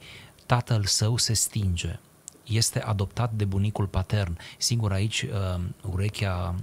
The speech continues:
modernă a ascultătorilor noștri se vor întreba, uh, de ce trebuie să fie adoptat de bunicul câtă vreme trăia mama. Pentru că noi suntem încă în antichitate, într-o epocă a patriarhatului,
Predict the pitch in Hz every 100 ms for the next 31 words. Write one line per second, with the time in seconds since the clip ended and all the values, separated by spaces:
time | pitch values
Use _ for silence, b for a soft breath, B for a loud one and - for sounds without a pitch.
0 | - 95 87 87 98 107 92 92 90 95
1 | - 95 92 107 101 95 90 107 98 98
2 | - 87 87 82 90 85 107 104 B B
3 | B B - 85 - - - 90 95 -
4 | 135 131 104 92 90 101 98 90 - 95
5 | 101 95 82 90 104 107 92 92 95 92
6 | 95 101 101 98 101 101 113 104 90 82
7 | B B B B B - 92 101 113 -
8 | 95 110 135 - 98 92 92 107 110 107
9 | 98 107 101 95 87 90 95 95 101 -
10 | 120 104 98 110 101 107 - 98 - 92
11 | 90 85 - - 107 - 101 92 95 90
12 | 107 110 170